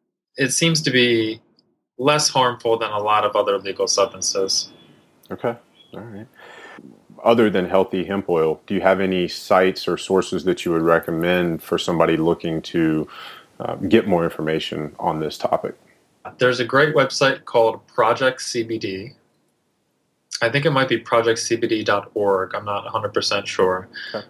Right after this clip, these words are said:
Speaker 1: but they have a lot of great research articles. Um, you know, like I said, it's, it's an education thing. Once you find out about it, you just need to dig a little deeper to, to find out what you believe.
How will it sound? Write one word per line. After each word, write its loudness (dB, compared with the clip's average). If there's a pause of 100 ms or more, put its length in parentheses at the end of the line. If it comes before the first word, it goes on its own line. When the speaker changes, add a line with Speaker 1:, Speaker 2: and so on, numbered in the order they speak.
Speaker 1:
but 4
they 6
have 2
a -2
lot 4
of 2 (300)
great -4
research 0
articles. 0 (220)
Um, -6 (1400)
you -2
know, 4
like 4
I 4
said, 2
it's, -2
it's -2
an -4
education -2
thing. -8 (140)
Once -6
you -4
find 2
out 4
about 2
it, -2
you -14
just -8
need -10
to -2
dig 4
a 2
little 2
deeper 0
to, 0 (140)
to -14
find 0
out -2
what -4
you -6
believe. -4